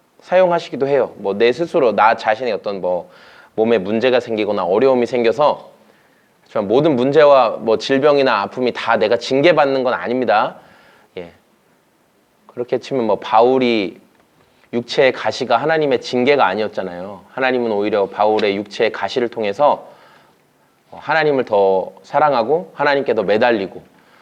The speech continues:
또 바울이 그 연약한 데서 온전하여 질 것이다"라고 하나님 말씀하셨어요. 그러니까 우리가 걸리는 질병, 질병이나 어려움이 모든 게 다 하나님의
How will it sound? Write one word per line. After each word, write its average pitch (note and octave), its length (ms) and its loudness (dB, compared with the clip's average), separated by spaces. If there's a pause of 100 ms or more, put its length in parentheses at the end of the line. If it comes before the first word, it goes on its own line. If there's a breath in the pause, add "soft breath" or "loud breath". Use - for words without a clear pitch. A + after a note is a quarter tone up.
(120 soft breath)
또 F#2+ 80 -4
바울이 A#2 600 0 (180 loud breath)
그 G#2+ 160 -2
연약한 B2 420 0
데서 C#3 400 2
온전하여 B2 920 0
질 A2 200 -6
것이다"라고 G#2+ 520 0
하나님 B2+ 200 -2
말씀하셨어요. F#2+ 440 -6 (120)
그러니까 A#2 120 2
우리가 B2+ 320 2
걸리는 B2 460 -2 (200)
질병, C3+ 540 0
질병이나 C#3 560 2
어려움이 B2 480 2 (320 loud breath)
모든 C3+ 240 2
게 D3+ 100 4
다 C#3+ 140 2
하나님의 E3 640 2